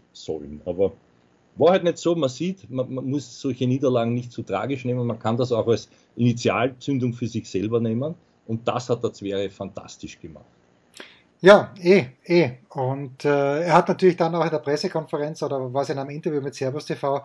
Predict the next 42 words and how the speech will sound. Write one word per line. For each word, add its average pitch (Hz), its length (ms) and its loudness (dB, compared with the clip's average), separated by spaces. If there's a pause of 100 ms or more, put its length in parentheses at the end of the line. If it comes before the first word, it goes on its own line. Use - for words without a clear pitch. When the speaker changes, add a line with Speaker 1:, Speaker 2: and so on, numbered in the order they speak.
(420)
Speaker 2:
noch 151 180 2
einmal 156 220 4
gesagt, 156 280 -2
dass 147 120 0
er 151 80 2
das 143 200 -4
größte 170 400 0
Turnier 151 280 -2
in 175 60 0
diesem 165 260 -4
Jahr 143 280 0
gewonnen 151 480 -2
hat 165 240 -2
mit 156 160 -6
Olympia. 165 520 0
Okay, 147 240 -4
ich 127 60 -8
glaub, 143 220 -2
das 139 200 -6
werden 147 320 0 (720)
so 190 80 -2
ziemlich 190 420 4
alle 170 480 4 (100)
anders 160 460 0
sehen. 202 400 0 (240)
Äh, 165 420 -2
ich 139 120 -8
glaub, 156 280 0
dass, - 340 -4 (480)
äh, 151 220 -2
Djokovic 160 540 0
sagt, 165 280 0
da 147 40 -2
gibt's - 280 -6
vier 180 320 2
andere, 160 320 -4
die, 147 420 -6 (220)
die 170 120 2
noch 160 280 0
größer 175 440 0
sind. 202 320 0 (500)
Speaker 1:
Richtig. 156 320 -2